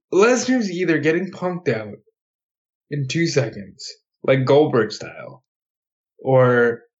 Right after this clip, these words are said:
he's going to throw twenty-nine people <laughs> over the top rope.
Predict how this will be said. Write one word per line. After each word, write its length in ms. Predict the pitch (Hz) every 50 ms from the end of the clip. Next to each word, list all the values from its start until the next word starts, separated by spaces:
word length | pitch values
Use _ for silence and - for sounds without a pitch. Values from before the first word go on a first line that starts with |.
| _ _ _ _ _ _ _ _ _ _ _ _ _
he's 340 | _ - - 170 170 143 131
going 340 | 131 165 160 175 185 190 196
to 100 | 208 208
throw 480 | 208 - - 147 143 131 131 139 151 147
twenty-nine 540 | - - 160 151 151 156 156 160 165 165 170
people 320 | - 165 160 135 151 160
<laughs> 40 | 170
over 220 | - - 170 170 180
the 60 | 170
top 340 | - - 185 175 - - 226
rope. 380 | 240 262 247 202 - - -